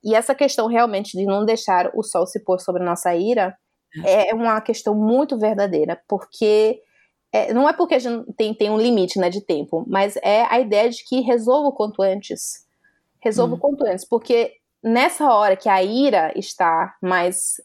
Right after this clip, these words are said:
Speaker 1: nítida, é o momento em que os desejos do nosso coração estão saindo da profundidade do coração e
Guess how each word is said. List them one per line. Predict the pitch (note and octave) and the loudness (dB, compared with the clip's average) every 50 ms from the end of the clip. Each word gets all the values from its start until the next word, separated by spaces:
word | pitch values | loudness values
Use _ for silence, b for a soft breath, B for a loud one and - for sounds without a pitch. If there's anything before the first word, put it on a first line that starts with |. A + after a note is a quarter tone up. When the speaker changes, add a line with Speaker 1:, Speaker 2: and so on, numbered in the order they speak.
| _ _ F#3+ | _ _ -4
Speaker 1:
nítida, | F#3+ F#3+ G#3 B3 D#4+ D#4+ - C#4 G#3 F#3 D#3+ D#3+ F#3+ b b b b b b _ | -2 0 2 0 0 0 -2 -2 0 0 0 0 -2 b b b b b b _
é | - G#3 | 0 0
o | G#3+ | 0
momento | A3+ A3+ A3+ A#3 B3 B3+ C4 | 0 -2 0 0 0 0 0
em | C4+ B3 | -2 -2
que | - B3 | 0 -2
os | A#3 A#3 | -2 -2
desejos | - G3+ A#3+ B3+ B3+ A3+ G3+ A#3 C4+ G4+ A#4 - G4+ D#4 - | 0 2 2 2 2 2 0 0 2 2 2 2 0 -2 0
do | C4+ | 0
nosso | B3+ A#3+ A3+ A3+ - - | 0 0 0 -2 -2 -2
coração | - A3 G#3 G3+ G3+ - - - C4+ C#4+ B3+ A#3+ - _ _ _ _ _ | 0 0 2 0 0 -2 -2 0 0 0 0 -2 -4 _ _ _ _ _
estão | - A3+ - - B3+ A#3+ B3+ | -6 -6 -4 -2 -2 -2 -2
saindo | B3+ - - C4+ B3 B3 C4 D#4 F4+ F#4 | -2 -2 0 0 2 2 2 2 2 2
da | D4 C4+ | 0 0
profundidade | C4+ C#4 B3 A#3+ - - A#3+ G#3+ G3 G#3 F#3+ G#3+ B3 D#4+ F4+ C#4+ | 0 -2 -2 -2 -2 -2 -2 0 0 -2 0 2 0 0 0 -2
do | - B3 | -4 -4
coração | - B3+ A#3 A3+ A3 - - | -2 0 0 0 -2 -2 -2
e | A3 | 0